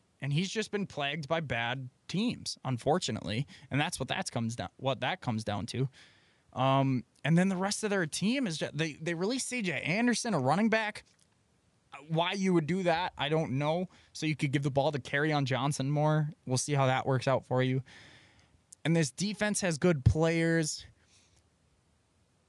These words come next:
Some, like, I, I don't know, maybe three. I'd have to <laughs> look at the roster. I know I'm being harsh, but this Detroit team is just not impressive. I'm definitely going with the Phillies at home on this one.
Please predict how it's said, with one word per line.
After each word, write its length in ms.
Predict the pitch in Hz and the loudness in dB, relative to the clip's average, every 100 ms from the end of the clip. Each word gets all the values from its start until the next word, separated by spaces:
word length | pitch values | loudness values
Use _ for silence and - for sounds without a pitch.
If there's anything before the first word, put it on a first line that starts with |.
| - | -6
Some, 560 | - 165 143 117 113 - - | -4 0 2 2 -2 -6 -8
like, 300 | 117 117 - 110 | -6 -6 -8 -6
I, 160 | 120 127 127 - | -4 -4 -4 -4
I 100 | 127 | -2
don't 100 | 123 | 0
know, 140 | 117 | 2
maybe 260 | 123 123 123 | 2 2 0
three. 400 | - 123 127 120 | 2 4 4 4
I'd 80 | |
have 140 | 123 120 | 2 0
to 60 | 131 | -2
<laughs> 100 | 110 | -2
look 120 | - | -4
at 100 | - - | -10 -8
the 80 | 151 | -6
roster. 460 | 123 123 - 120 | -6 -10 -12 -12
I 60 | 123 | -8
know 140 | 202 | -2
I'm 140 | 202 143 | 0 2
being 180 | 127 | 0
harsh, 400 | 120 120 120 120 - | 0 -2 -2 -4 -6
but 180 | 117 - - - - | -10 -10 -14 -16 -6
this 160 | 160 156 | -4 -2
Detroit 440 | 156 127 156 151 | -4 -2 2 2
team 180 | 135 147 | 4 2
is 80 | 135 | 2
just 200 | 123 120 | 0 2
not 240 | 120 117 | 2 2
impressive. 540 | 120 113 113 113 113 113 - _ | 0 0 -2 0 -4 -6 -14 _
I'm 120 | 123 | -4
definitely 400 | 131 151 143 143 | 0 0 2 2
going 240 | 131 135 127 | 4 4 4
with 100 | 123 | 2
the 80 | |
Phillies 360 | 117 120 120 120 | 0 0 0 -2
at 140 | 113 | -4
home 360 | 117 120 117 117 - - _ - | -2 0 0 -2 -6 -20 _ -6
on 180 | 117 113 | -2 0
this 220 | 113 - | -2 -4
one. 300 | 110 110 | -2 -2